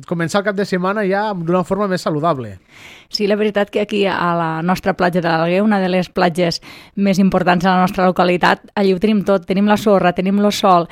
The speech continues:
Speaker 2: tenim bon ambient, tenim amics, família, una bona música, uns bons balls i, bueno,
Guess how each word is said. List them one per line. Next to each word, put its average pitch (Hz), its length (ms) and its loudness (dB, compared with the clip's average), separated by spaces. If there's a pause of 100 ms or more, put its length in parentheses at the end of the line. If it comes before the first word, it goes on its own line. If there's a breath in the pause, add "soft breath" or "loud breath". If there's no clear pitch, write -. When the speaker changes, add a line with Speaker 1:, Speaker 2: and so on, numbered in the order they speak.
(180 loud breath)
Speaker 2:
tenim 208 280 4
bon 208 180 6
ambient, 185 460 2
tenim 202 460 0
amics, 196 400 -2
família, 190 500 0 (300 loud breath)
una 220 240 4
bona 185 220 2
música, 262 640 2
uns 214 240 4
bons 185 260 0
balls 214 520 0 (500 loud breath)
i, 220 100 0
bueno, 190 360 0